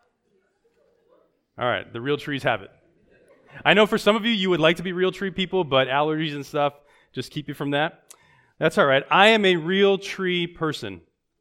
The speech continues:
Always have been. Lord willing, always will be. Uh,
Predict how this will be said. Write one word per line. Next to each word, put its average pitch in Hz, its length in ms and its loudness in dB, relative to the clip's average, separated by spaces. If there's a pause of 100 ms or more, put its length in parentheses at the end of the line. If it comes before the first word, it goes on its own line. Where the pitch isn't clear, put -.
(580)
Always 151 320 2
have 151 320 0
been. 190 360 -4 (680)
Lord 139 200 -4
willing, 175 280 0
always 143 320 2
will 160 220 -2
be. 226 360 -6 (420)
Uh, 139 560 4